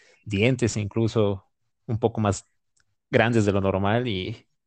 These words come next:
y bueno, se volvió muy salvaje su hija con este suero. También empezó a crecer muchísimo, unos tres, cuatro metros, se dice que llegó a medir. Y bueno, se volvió de... Incluso se escapó una vez de su celda y que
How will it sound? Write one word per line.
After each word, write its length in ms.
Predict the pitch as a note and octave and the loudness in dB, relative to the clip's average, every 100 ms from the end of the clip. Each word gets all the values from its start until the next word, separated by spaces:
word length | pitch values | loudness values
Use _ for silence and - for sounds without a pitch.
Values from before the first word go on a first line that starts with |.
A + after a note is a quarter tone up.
| _ _ _ _ _ | _ _ _ _ _
y 100 | G#2 | -2
bueno, 240 | A2+ C3 A2+ | 4 4 6
se 100 | G#2 | 6
volvió 520 | G#2+ A#2 B2 C3 - | 6 6 4 2 -4
muy 200 | C3+ D3 D3 | 0 2 2
salvaje 800 | D3+ C3 A#2 B2+ G#2 G#2+ - - _ _ - | 2 2 4 2 2 0 -8 -20 _ _ -6
su 180 | B2+ | 4
hija 240 | A#2+ A#2 A2+ | 4 4 2
con 120 | A2 | 0
este 180 | G2+ G#2 | 0 -2
suero. 420 | - A2 G2+ G2+ _ _ _ _ _ _ | 2 4 4 0 _ _ _ _ _ _
También 260 | - G#2+ A2 | -2 0 2
empezó 240 | G#2+ G2+ A2 | 2 0 0
a 40 | |
crecer 300 | A2+ A2+ A2 | 0 2 2
muchísimo, 540 | G#2 G2 B2+ A2+ A2 | 0 0 0 2 0
unos 360 | A2 A2+ - - _ | 0 0 -2 -10 _
tres, 300 | G#2 G#2+ G#2 | 4 4 4
cuatro 320 | A2+ G#2+ A2 | 0 2 0
metros, 400 | G#2 G2+ A#2 D3+ | 0 -2 -2 -4
se 160 | - G2+ | -4 -4
dice 240 | G2+ G#2+ | -4 -4
que 120 | A2 G2 | -6 -6
llegó 220 | F#2+ G2 | -2 -2
a 40 | |
medir. 380 | F#2+ F2+ C3 E3+ _ _ _ _ _ _ _ _ - | -2 -4 -4 -6 _ _ _ _ _ _ _ _ -6
Y 220 | G#2+ F#2+ | -4 0
bueno, 440 | G2+ B2+ G#2 G2 _ - | 0 2 -2 -6 _ -10
se 140 | A2 | -2
volvió 220 | G#2+ A2+ | 2 2
de... 120 | C#3+ D3+ - - _ _ _ _ _ _ _ _ | 2 -4 -16 -20 _ _ _ _ _ _ _ _
Incluso 160 | - C3+ | -6 -4
se 80 | A2 | -4
escapó 380 | - F#2 - A2 | -4 -4 -2 -4
una 200 | A2+ A2 | 0 2
vez 140 | G#2+ | 2
de 60 | A#2+ | 0
su 100 | G#2 | -2
celda 340 | G#2+ A#2 G2+ | -2 0 -2
y 100 | F#2+ | -2
que 360 | G2 F2 - | -4 -6 -6